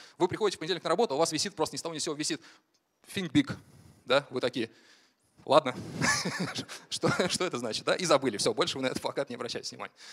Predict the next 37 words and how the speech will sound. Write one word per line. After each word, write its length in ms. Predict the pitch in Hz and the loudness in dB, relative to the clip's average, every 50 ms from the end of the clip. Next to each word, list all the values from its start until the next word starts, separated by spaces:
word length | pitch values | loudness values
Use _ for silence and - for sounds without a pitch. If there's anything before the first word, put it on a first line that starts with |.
| - - - _ | -18 -20 -8 _
То 60 | - | -2
есть 160 | 135 - - - | -2 -2 2 2
должно 300 | 135 139 135 156 185 208 | 2 2 4 2 0 0
быть, 180 | 151 147 - | 0 -2 -4
вот 160 | - 139 131 | -6 -6 0
перед 140 | - 143 147 | 2 2 2
тем, 140 | - 190 165 | 2 0 -2
как 200 | 147 135 - - - | -2 -6 -6 -8 -8
вот 180 | - 147 160 - | -6 -6 -4 -4
такие 220 | - - - 175 | -6 -6 -4 -8
вот 160 | 147 123 - | -8 -8 -4
ценности, 500 | - 180 180 160 135 120 - - 107 98 - - | -2 0 0 0 0 -4 -4 -6 -10 -10 -12 -12
да, 140 | - - | -12 -12
пытаться 420 | - - _ - 127 139 135 - - | -12 -10 _ -8 -6 -6 -6 -6 -8
коммуницировать, 580 | - 123 120 123 127 - 220 226 196 127 - | -10 -10 -10 -10 -8 -6 -6 -6 -6 -8 -8
нужно 360 | - 147 147 135 123 123 110 - _ | -10 -10 -10 -10 -10 -12 -14 -14 _
как-то 280 | - 127 - - - - | -8 -8 -8 -6 -12 -10
контекст, 460 | - 135 120 117 - 127 - - - _ - | -10 -10 -10 -8 -10 -10 -10 -12 -16 _ -16
да, 140 | 107 117 | -16 -16
какой-то 280 | 135 - - - 113 - | -16 -16 -14 -14 -14 -12
создать 320 | - 104 104 104 101 - | -12 -12 -12 -12 -14 -14
перед 160 | - 107 95 101 | -16 -20 -20 -20
этим. 160 | - - _ _ _ _ _ _ _ _ - - - - - _ | -20 -20 _ _ _ _ _ _ _ _ -20 -20 -20 -20 -20 _
Ладно, 220 | - 165 170 117 123 | 2 2 2 4 2
это 120 | 160 160 | 0 -2
про, 240 | 147 - 139 131 117 | -2 0 -2 -2 -2
про, 180 | - 139 123 117 | -4 -6 -8 -8
про 120 | - 127 | -8 -10
не 100 | 135 135 | -8 -8
очень 140 | 123 - - | -10 -10 -12
хороший 200 | - 113 110 - | -12 -16 -18 -20
пример. 220 | - 104 90 - _ _ - | -18 -18 -18 -18 _ _ -6
Ну 120 | - 294 | -6 -4
и, 100 | 277 240 | -4 -6
в 60 | 214 202 | -6 -8
общем-то, 240 | - - 160 - | -8 -8 -12 -6
когда 380 | - - 151 151 160 165 143 | -6 -6 -4 -2 -2 -2 -2